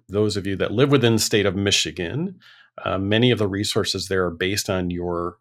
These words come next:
geolocation. So where you're located in Michigan opens up a whole bunch of different avenues for you, um, from databases that are not publicly accessible to curriculum items that you can use directly in your classroom.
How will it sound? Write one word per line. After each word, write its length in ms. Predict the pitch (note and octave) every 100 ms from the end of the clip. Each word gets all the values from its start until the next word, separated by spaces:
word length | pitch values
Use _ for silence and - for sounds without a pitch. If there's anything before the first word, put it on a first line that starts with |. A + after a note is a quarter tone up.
| _
geolocation. 1120 | F2+ G#2 A#2+ A2 G2 F#2+ - F2+ F#2 E2+ -
So 160 | - F2
where 180 | F2+ G2+
you're 140 | F#2+
located 420 | F2+ F2+ G2 F2+
in 60 | F2
Michigan 440 | F2 - E2+ F2 -
opens 340 | A#2 A2+ G2+ F#2+
up 200 | F2+ F#2
a 80 |
whole 300 | E2 - A2
bunch 240 | G2 F#2+ -
of 80 | E2+
different 320 | G2 F#3 - _ _ _ _ _ -
avenues 400 | G#2 G2 F2+ F#2
for 220 | - E2+
you, 200 | F#2 G2+ - - - - -
um, 440 | F#2+ F#2 G2 F#2+ - _
from 360 | - A2 G#2 G2
databases 840 | F#2+ F#2 F#2 G2+ G2+ - G#2+ G#2+ -
that 300 | F2+ F2 G#2+
are 120 | F#2
not 260 | F2+ F#2
publicly 480 | - G2+ F#2 - F2
accessible 800 | E2+ - G2 - F#2+ G2 F#2+ - _ _ _ -
to 260 | F#2+ F2+
curriculum 600 | F2+ - G#2 - F#2+ F#2 F2+
items 400 | F2+ F#2 F2+ F2
that 120 | E2+
you 140 | F2+
can 300 | F#2 F2+ F#2
use 420 | F#2 F2+ F#2 F#2 F#2
directly 540 | - F#2 G2 - F#2+
in 80 | F2
your 80 | D#2+
classroom. 800 | F2+ E2+ F2+ - F2 F2+ F2+